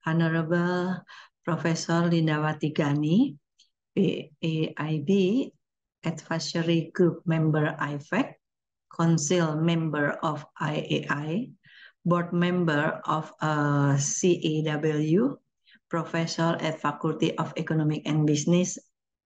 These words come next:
Universitas Indonesia. Mister Jumadi, Council Member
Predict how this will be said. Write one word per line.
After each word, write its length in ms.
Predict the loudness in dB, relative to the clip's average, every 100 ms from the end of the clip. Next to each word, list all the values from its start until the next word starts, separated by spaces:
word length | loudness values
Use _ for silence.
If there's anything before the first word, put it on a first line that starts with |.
| _ 4
Universitas 720 | 4 4 0 -2 -2 -4 -6 -4
Indonesia. 800 | 0 2 4 2 0 0 0 -4 _ _ _ _ _ -20 _ 2
Mister 320 | 2 0 -2
Jumadi, 720 | 0 0 2 2 2 0 -2
Council 560 | -2 0 0 0 0 0
Member 640 | 0 0 0 0 -2 -4